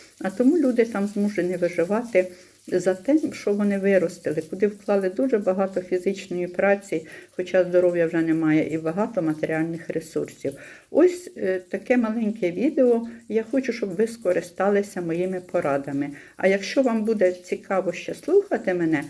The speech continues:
то запрошую вас на свій YouTube канал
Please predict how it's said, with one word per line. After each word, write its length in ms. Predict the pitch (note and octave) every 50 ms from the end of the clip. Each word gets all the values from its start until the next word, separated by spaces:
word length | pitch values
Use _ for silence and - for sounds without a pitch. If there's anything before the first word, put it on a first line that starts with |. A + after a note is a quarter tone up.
| - - - _
то 140 | - A3 A3+
запрошую 720 | G#3+ A3 B3+ A#3+ - C#4+ E4 F#4+ F4+ - - A3+ G#3 G3+
вас 300 | F#3 E3 D3 D3 D3+ -
на 260 | G3+ G3 G3+ G3 F#3 - - - - -
свій 380 | - - - C4+ E4+ E4+ C4 G3
YouTube 340 | G3+ - A#3+ C4 B3+ -
канал 480 | - - G#3 G3 F3+ E3 D#3 D3+ D#3 D#3